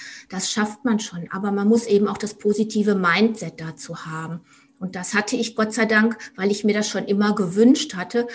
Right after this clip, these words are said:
Und der Wunsch ist in Erfüllung gegangen. Das hat damit ganz viel zu tun, das anzunehmen. Ne, dass man das als, als gut ansieht. Und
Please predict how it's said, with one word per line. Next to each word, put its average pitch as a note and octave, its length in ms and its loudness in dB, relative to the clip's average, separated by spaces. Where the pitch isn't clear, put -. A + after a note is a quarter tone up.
Und G3 140 -8
der F#3 160 -2
Wunsch G3+ 220 -2
ist G#3+ 120 -2
in G3+ 140 2
Erfüllung G#3 500 2
gegangen. E3 360 -8
Das E3 180 -10
hat G3 140 -6
damit G#3 320 0
ganz G#3 340 0
viel A3 140 0
zu A3 160 -8
tun, A3 240 2
das F#3 240 -6
anzunehmen. F3 880 2
Ne, G3 160 -4
dass F#3+ 240 -6
man F#3+ 140 -2
das G3 200 -6
als, F#3 240 -4
als F#3 300 -6
gut D4 360 4
ansieht. F3+ 460 -2
Und F3 220 -8